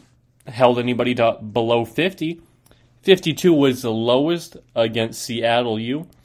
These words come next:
Guess what? They played a comparable team of Michigan, Ohio State. They lost seventy-seven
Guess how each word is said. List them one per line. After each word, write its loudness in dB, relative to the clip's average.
Guess -2
what? 2
They -2
played 0
a -2
comparable -4
team -6
of 2
Michigan, -2
Ohio 0
State. -6
They 0
lost -4
seventy-seven 0